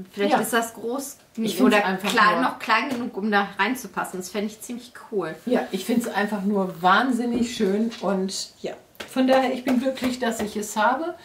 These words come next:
Speaker 2: aber ich bin ja wirklich kein Fan von Kurzgeschichten. Das ist ganz, ganz selten, dass ich mal Kurzgeschichten mag.
Speaker 1: Mäuschen,
Speaker 2: Ja.
Speaker 1: ja, wir kommen jetzt.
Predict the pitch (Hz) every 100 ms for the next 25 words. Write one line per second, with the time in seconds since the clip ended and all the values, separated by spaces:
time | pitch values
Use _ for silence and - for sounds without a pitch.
0 | - - - - 220 233 214 214 202 -
1 | 233 240 247 202 202 196 214 214 - 208
2 | 196 196 - 190 196 202 202 202 - 208
3 | - 180 - 156 - 165 165 190 - 196
4 | 208 233 - 202 202 - 180 180 185 180
5 | - - - 190 175 - 220 214 - 190
6 | 180 156 180 160 143 135 - - - -
7 | - - 233 233 226 208 202 220 208 202
8 | 214 233 226 - 202 185 156 147 - -
9 | -